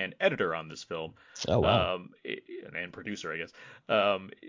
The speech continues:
Speaker 1: there's very much a clear vision here of how she wants to tell this story and use McDormand as this,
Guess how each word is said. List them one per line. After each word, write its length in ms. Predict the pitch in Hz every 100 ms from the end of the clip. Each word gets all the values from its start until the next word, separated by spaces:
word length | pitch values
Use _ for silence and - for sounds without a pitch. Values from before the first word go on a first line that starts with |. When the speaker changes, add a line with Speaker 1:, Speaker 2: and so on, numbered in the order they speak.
| - - - -
Speaker 1:
there's 300 | - 123 107
very 180 | 175
much 160 | 151 117
a 40 |
clear 300 | - - 120
vision 380 | 87 80 107 107
here 280 | 92 95 90
of 80 | 82
how 240 | - 104
she 120 | -
wants 280 | 101 90 -
to 120 | -
tell 300 | - - 95
this 220 | 87 90 -
story 500 | - - - - -
and 180 | 92 87
use 240 | 90 80
McDormand 520 | 110 90 101 92 85
as 180 | 82 82
this, 180 | 85 -